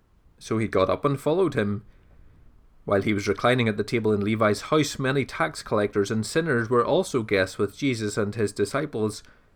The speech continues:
because there were many who were following him. When the scribes of the Pharisees saw that he was eating with sinners and tax collectors, they asked his disciples,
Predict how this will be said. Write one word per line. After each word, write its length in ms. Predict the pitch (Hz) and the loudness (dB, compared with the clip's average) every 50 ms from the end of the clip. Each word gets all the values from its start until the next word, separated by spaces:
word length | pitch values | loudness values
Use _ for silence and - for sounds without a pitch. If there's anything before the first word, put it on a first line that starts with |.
| _ - | _ -4
because 300 | 185 175 - 165 147 143 | -4 0 2 2 4 6
there 140 | 151 135 | 4 4
were 160 | 120 127 123 123 | 6 4 2 2
many 400 | 123 139 170 180 143 107 104 104 | 0 -2 -4 -2 0 0 0 0
who 120 | 107 101 | 0 0
were 120 | 104 110 | 0 0
following 440 | 104 - - 170 175 - 123 110 104 | 0 0 -2 -2 0 0 0 0 0
him. 380 | 107 110 101 101 101 98 92 - - - - - - _ - - - - - - _ - _ _ _ _ - - | -2 -2 -2 -2 -4 -6 -6 -10 -14 -20 -20 -20 -20 _ -20 -20 -20 -20 -20 -20 _ -20 _ _ _ _ -14 -8
When 120 | - 98 | -6 -4
the 80 | 98 92 | -2 -4
scribes 440 | - - - 95 98 110 107 107 107 | -4 -2 0 2 2 2 2 0 -2
of 80 | 98 | -2
the 100 | 104 98 | -2 -2
Pharisees 600 | - - 117 120 127 117 113 - - 110 101 - | 0 2 2 4 4 2 2 0 -4 -4 -4 -4
saw 280 | - - 127 131 143 143 | -4 0 2 2 2 2
that 140 | 120 101 107 | 2 -2 -4
he 100 | 113 104 | -2 -2
was 200 | 104 101 - - | -2 -2 -2 -2
eating 260 | 143 151 - - 110 | -4 -4 -2 -2 -2
with 140 | 101 95 - | -2 -2 -2
sinners 360 | - 151 151 147 123 107 113 | -2 -2 0 2 2 2 0
and 120 | 107 104 | 0 -2
tax 300 | - - - - - - | -2 -4 -4 -4 -6 -6
collectors, 480 | - - 113 98 104 - - 104 104 104 | -2 0 2 2 2 2 0 0 2 2
they 140 | 101 104 - | 2 0 2
asked 340 | - 139 175 175 - - | 0 -2 -2 -2 -4 -4
his 100 | - 110 | -2 -2
disciples, 640 | 95 - 101 - - 90 92 - 90 90 92 90 - | 0 -2 -2 0 0 0 0 0 0 -2 -2 -2 -6